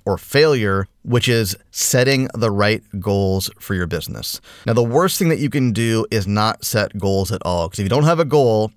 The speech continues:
if you don't know what you want to achieve, you're probably going to achieve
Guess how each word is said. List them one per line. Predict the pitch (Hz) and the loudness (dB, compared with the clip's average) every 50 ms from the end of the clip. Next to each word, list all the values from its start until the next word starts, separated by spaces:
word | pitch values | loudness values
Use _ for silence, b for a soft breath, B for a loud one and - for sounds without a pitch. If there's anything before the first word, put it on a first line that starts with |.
| _ _ | _ _
if | - 104 | -6 -4
you | 120 117 | 0 0
don't | 101 135 151 147 | 2 2 2 2
know | 143 123 | 0 0
what | 110 104 101 123 135 - | 0 2 2 2 0 0
you | 143 135 123 | -2 -2 0
want | 127 127 120 101 | 2 0 0 0
to | - 67 | -2 -4
achieve, | 98 95 - - 110 104 101 98 90 | -4 -4 -4 -2 -2 0 0 0 0
you're | 104 98 | -2 -4
probably | - - - - 120 113 120 120 123 120 | -4 -12 -4 -2 0 0 0 0 0 0
going | 104 113 110 104 | 2 0 0 0
to | 95 - | 0 -2
achieve | - 95 - - - - 98 95 95 95 90 | -4 -4 -4 -4 -4 -2 -2 -2 -2 -2 -4